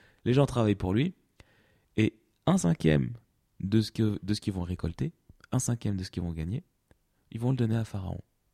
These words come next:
Et les quatre cinquièmes qui restent seront pour eux. Et donc tout ça, à l'exception, encore une fois, des prêtres qui, eux, avaient une indépendance totale. Et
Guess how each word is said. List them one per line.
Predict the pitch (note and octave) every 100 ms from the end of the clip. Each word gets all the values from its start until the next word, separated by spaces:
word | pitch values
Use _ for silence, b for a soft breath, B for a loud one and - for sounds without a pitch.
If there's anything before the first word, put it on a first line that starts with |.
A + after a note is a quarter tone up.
| _ _ b b b
Et | -
les | F#2+
quatre | F#2+ D3+ -
cinquièmes | B2+ - G2
qui | -
restent | - - C3 - -
seront | - A#2+ A2+
pour | - -
eux. | - _ _ _ _ _ b b b b b b _
Et | F2
donc | F2+
tout | -
ça, | F2+ A2
à | -
l'exception, | F#2 - - G#2+
encore | G#2
une | F2+
fois, | F#2+
des | G2+
prêtres | F#2 - G2+ -
qui, | - F2+
eux, |
avaient | G2+ F#2+
une | F#2+
indépendance | F#2+ F#2 F#2 F#2 A#2 - - _ _ -
totale. | B2+ - - - _ _ _ _ _ - - _ _ _ _ _ b b b b b b b _ _ _ _ -
Et | F2+ E2+ E2